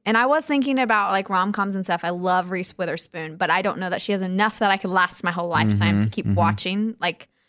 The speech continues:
Speaker 1: variety, right? So I go back and forth between Matthew McConaughey and Ryan Reynolds.
Speaker 2: Wow. Okay, so, so let me tell you about Matthew McConaughey. Uh, he, in his book, he talks a lot about the partner's career where he was starting to just become the rom-com guy.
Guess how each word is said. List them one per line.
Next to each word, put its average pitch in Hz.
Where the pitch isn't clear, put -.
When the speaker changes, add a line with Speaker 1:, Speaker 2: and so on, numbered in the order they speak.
Speaker 1:
variety, 196
right? 185
So 226
I 214
go 233
back 247
and 269
forth 220
between 196
Matthew 190
McConaughey 202
and 196
Ryan 170
Reynolds. 156
Speaker 2:
Wow. 101
Okay, 135
so, 139
so 127
let 127
me 139
tell 156
you 139
about 123
Matthew 110
McConaughey. 101
Uh, 110
he, 123
in 123
his 113
book, 139
he 117
talks -
a 101
lot 95
about 87
the 104
partner's 104
career 131
where 107
he 104
was 101
starting 101
to 104
just 92
become 92
the 87
rom-com 85
guy. -